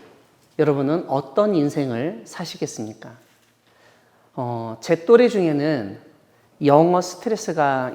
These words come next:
이제 너무 심해서 다시 태어난다면 미국, 영국, 호주에서 태어나고 싶다고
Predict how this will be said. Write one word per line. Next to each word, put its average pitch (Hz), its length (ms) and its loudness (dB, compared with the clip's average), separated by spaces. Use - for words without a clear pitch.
이제 120 140 -10
너무 143 300 2
심해서 135 840 -4
다시 214 320 -2
태어난다면 165 760 0
미국, 143 640 -4
영국, 131 600 0
호주에서 220 600 2
태어나고 220 380 0
싶다고 135 760 -2